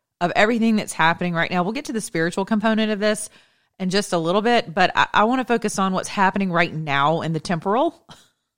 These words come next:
things that we can touch and see and taste and smell, right? And most of us have known that this smells like crap, so it probably is going to lead to a batch of crap, and that's what's coming out now. Amid, you know,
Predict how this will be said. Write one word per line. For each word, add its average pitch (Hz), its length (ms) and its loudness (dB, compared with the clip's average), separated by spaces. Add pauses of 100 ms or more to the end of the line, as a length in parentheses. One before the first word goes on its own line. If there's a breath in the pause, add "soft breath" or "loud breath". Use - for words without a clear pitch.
(640)
things 226 200 0
that 196 80 0
we 202 100 0
can 180 140 -2
touch 165 320 -2
and 147 100 -8
see 180 300 -2
and 123 100 -6
taste 175 240 0
and 151 100 -8
smell, 180 400 0 (680)
right? 196 340 0 (380)
And 220 180 4
most 269 280 4
of 262 80 -2
us 247 160 2
have 165 160 -2
known 196 300 2
that 220 120 -4
this 170 100 -2
smells 202 440 2
like 208 120 0
crap, 196 380 2
so 190 140 -2
it - 80 -4
probably 175 420 0
is 170 480 -4
going 214 280 0
to 202 40 -4
lead 202 360 -2
to 208 140 -2
a 190 60 -2
batch 202 320 0
of - 80 -16
crap, 214 480 -2 (480 soft breath)
and 185 140 0
that's 175 240 4
what's - 180 -4
coming 156 300 -6
out 113 240 -6
now. 87 340 -6 (640)
Amid, 185 520 2 (220)
you 214 160 2
know, 156 300 4